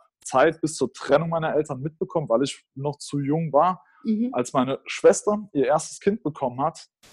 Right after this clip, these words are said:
Speaker 1: ging's bei ihr los, dass sie diese, weil sie viereinhalb Jahre älter ist als ich, dass sie diese Zeit nochmal reflektieren konnte für
Speaker 2: Ja.
Speaker 1: sich.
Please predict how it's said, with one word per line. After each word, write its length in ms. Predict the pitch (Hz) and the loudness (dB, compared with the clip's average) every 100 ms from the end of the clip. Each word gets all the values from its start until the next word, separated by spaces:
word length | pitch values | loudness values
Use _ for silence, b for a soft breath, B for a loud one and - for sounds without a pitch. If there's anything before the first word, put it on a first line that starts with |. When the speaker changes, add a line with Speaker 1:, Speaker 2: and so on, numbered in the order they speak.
| _ _ _ _ _ - - | _ _ _ _ _ -20 -4
Speaker 1:
ging's 260 | 156 165 | -4 0
bei 120 | - | 2
ihr 220 | 123 170 196 | 4 6 6
los, 260 | 175 196 | 6 4
dass 180 | - - | 0 -8
sie 300 | - 180 180 | -6 -4 -4
diese, 300 | - 127 135 - _ | -4 0 0 -2 _
weil 140 | 117 | -4
sie 140 | 113 131 | -2 -6
viereinhalb 460 | - 170 143 139 | -2 -2 0 -2
Jahre 220 | - 120 120 | 0 -2 0
älter 200 | 165 180 | -2 -2
ist 100 | 156 | -6
als 180 | 151 180 | -8 -8
ich, 160 | 180 B B B | -12 B B B
dass 140 | 123 - | -8 -2
sie 180 | 165 | -2
diese 300 | 143 185 175 | 0 -2 -2
Zeit 340 | - - 165 180 | -2 2 2 2
nochmal 200 | 151 127 | -4 -4
reflektieren 560 | 139 - 123 - 196 | -4 -6 -8 -4 -4
konnte 260 | 220 202 - | -4 -6 -6
für 100 | - | -8
Speaker 2:
Ja. 100 | 196 | -4
Speaker 1:
sich. 160 | 208 - | -4 -6